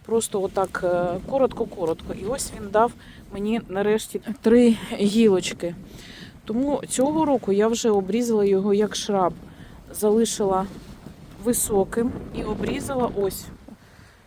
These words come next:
Бачите, на висоті, де йде розгалуження, залишила, ну, тут багато брунючок. Я залишила один, два, три, чотири. А потрібно, в принципі, залишати дві-три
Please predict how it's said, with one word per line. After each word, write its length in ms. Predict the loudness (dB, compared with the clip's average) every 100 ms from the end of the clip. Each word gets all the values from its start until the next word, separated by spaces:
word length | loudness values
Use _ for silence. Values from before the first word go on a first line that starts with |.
| -10
Бачите, 400 | -6 -6 -2 -2
на 140 | -2
висоті, 680 | 2 2 2 -2 -2 -6 -6 -6 -12 -16 -14 -16 -18 -20 -20 -20 -20 -20 -4
де 240 | 0 0 -2 -4
йде 380 | -2 2 2 0 -6
розгалуження, 880 | -6 -8 -10 -12 -10 -10 -4 -2
залишила, 640 | 0 0 0 -2 -2 -2 -4 -10 -18 -20 -20 -6
ну, 120 | -4
тут 380 | -2 -4 -4 -6 -6
багато 460 | -2 0 2 0 0
брунючок. 720 | 0 -2 -2 -4 -6 -6 -8 -20 -20 -14
Я 140 | -12
залишила 440 | -10 -10 -8 -6
один, 220 | -4 -4 -4
два, 200 | -4 -6
три, 240 | -6 -8 -8 -20 -20
чотири. 540 | -12 -10 -4 -4 -4 -8 -12 -20 -20 -20 -20 -16
А 260 | -10 -8 -6
потрібно, 480 | -6 -4 -4 -4
в 60 | -6
принципі, 540 | 0 0 0 -2 0
залишати 760 | -2 -2 -2 -2 -2 -2 -4 -6 -8
дві-три 600 | -8 -4 -4 -2 -4 -4